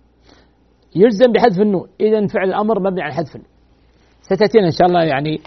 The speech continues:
آه، يأتينا مزيد تفصيل لما يتعلق بالأفعال. إذن ياء المخاطبة علامة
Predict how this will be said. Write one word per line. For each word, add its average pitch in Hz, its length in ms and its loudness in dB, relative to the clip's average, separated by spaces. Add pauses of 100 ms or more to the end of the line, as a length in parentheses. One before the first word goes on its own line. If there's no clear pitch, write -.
(340)
آه، 143 580 -2
يأتينا 151 400 -2
مزيد 160 260 2
تفصيل 165 500 0
لما 147 960 -4
يتعلق 151 340 2
بالأفعال. 131 440 -6 (760)
إذن 269 300 8
ياء 226 400 4
المخاطبة 180 760 4 (460)
علامة 202 720 4